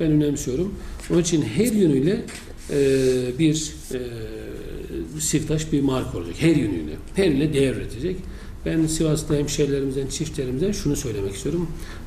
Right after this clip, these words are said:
Bu şirkete sahip çıksınlar. Bu şirket, bu Sivas halkının şirketi. Benim, benim ve belediye başkanım değil. Biz ön olduk, ayak olduk. Kamunun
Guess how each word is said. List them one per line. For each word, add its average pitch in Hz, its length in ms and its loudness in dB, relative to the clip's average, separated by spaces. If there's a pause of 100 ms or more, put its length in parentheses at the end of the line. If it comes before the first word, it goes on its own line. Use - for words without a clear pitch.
Bu 175 40 2
şirkete 156 380 2
sahip 127 320 2
çıksınlar. 85 460 -4 (480)
Bu 175 80 4
şirket, 160 380 0 (100)
bu - 40 -4
Sivas 131 340 0
halkının 117 400 -2
şirketi. 98 420 -4 (300)
Benim, 135 200 2 (100)
benim 123 340 2
ve 127 180 2
belediye 117 260 0
başkanım 123 380 -2 (100)
değil. 113 200 2 (720)
Biz 160 260 6
ön 147 200 6
olduk, 110 520 0
ayak 143 340 -2
olduk. 156 400 0
Kamunun 156 400 4